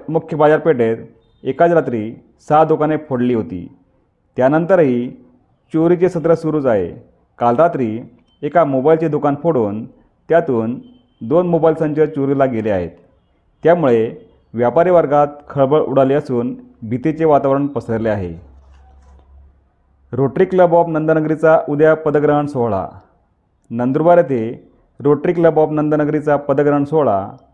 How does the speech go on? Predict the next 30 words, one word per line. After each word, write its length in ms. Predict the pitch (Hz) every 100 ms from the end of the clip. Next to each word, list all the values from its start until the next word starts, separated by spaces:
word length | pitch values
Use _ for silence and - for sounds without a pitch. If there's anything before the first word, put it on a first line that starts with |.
| _ _ 120
उद्या 180 | 131 170
दिनांक 420 | 165 156 147 127 123 131 - -
तीस 160 | 180 143
जुलै 260 | 151 143
रोजी 440 | 156 135 110 120 - _ _ 120
आयोजित 300 | 135 151 160 -
करण्यात 260 | 120 117 113
आला 160 | 107
आहे. 280 | 95 87 - - _ _ _ _ _
यावेळी 500 | 107 139 170 123 110 196 - _ _
दिवसभर 580 | 127 131 170 147 131 120 - - _ _ _ _ 135
विविध 220 | 170 170
कार्यक्रमांचे 580 | 147 143 147 147 143 147
आयोजन 420 | 131 123 143 143
करण्यात 300 | 120 117 113
आले 120 | 143
असून 460 | 143 110 101 110 139 _ _ _ _ 135
यात 140 | 147
Voice 300 | 139 139 147
of 160 | 165 151
Media, 260 | 151 131 101 - - -
Voice 260 | 113 147 156
of 40 | 151
नंदुरबार 580 | 151 151 147 117 101 - - _ _ 131
या 140 | 151
गीत 240 | 143 147 147
गायन 400 | 139 131 135 143
स्पर्धेचा 580 | - 139 143 147 135 - - -
समावेश 380 | 127 123 113 113
आहे. 240 | 98 90